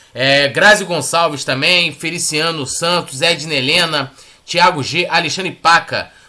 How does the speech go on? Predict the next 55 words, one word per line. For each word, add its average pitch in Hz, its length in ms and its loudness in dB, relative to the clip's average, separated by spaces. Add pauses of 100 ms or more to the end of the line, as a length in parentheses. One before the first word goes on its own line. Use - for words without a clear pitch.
(120)
"O 123 80 -10
Gerson 160 300 -2
não 160 80 -6
está 151 200 -6
jogando 156 300 -6
nada, 131 240 2
é 120 40 -4
uma 131 120 -2
pena, 139 240 -2
mas 143 160 -2
é 147 80 2
verdade." 151 380 0 (380)
Ué, 185 280 0
o 113 80 -10
Gerson 156 380 0
caiu 170 240 0
de 170 100 -6
produção 175 320 -6
depois 196 240 -6
que, 214 120 -4
a - 20 -2
gente 202 160 -6
pe-, 196 300 -2
que, 160 180 -6
que 139 100 -14
ele 165 120 -6
parou 165 340 -2
de 156 60 -10
jogar 160 360 0
com 175 140 -4
o 156 60 0
Everton 151 300 0
Ribeiro 170 360 -2
e 196 60 -6
com 214 100 -4
a 202 60 4
Arrascaeta, 240 480 0
pô. - 140 -16 (120)
É 113 60 -14
aquilo 143 180 -4
que, 147 220 -6
é 135 60 0
aquilo 143 220 -4
que 151 120 -10
o 151 100 -6
Petit 139 300 -8
falou, 156 420 0
eu, 127 220 -2
eu 120 120 -8
até 139 140 -6
falei 135 240 -4
ontem 135 220 -6
também 120 260 -6
sobre 123 260 -6
isso. 202 220 -6